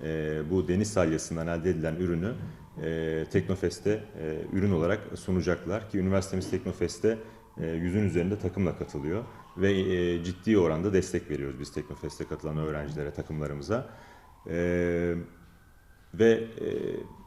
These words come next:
ulusal veya uluslararası projelerle bunu, e, çeşitlendirmek istiyoruz. Diğer taraftan belediyeden, belediyemizden belki rica edebileceğimiz şey olabilir.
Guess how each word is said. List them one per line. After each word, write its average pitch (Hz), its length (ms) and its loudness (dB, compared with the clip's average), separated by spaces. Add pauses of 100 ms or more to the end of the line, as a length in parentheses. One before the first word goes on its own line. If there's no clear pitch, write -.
ulusal 104 500 6
veya 98 160 8
uluslararası 92 460 2
projelerle 87 460 0
bunu, 104 280 -2 (100)
e, 85 360 -2
çeşitlendirmek 85 540 0
istiyoruz. - 460 -16
Diğer 117 220 6
taraftan 107 500 2 (300)
belediyeden, 110 520 8 (140)
belediyemizden 107 600 6
belki 87 240 2
rica 90 240 2
edebileceğimiz 85 460 0
şey 113 160 0
olabilir. 87 420 0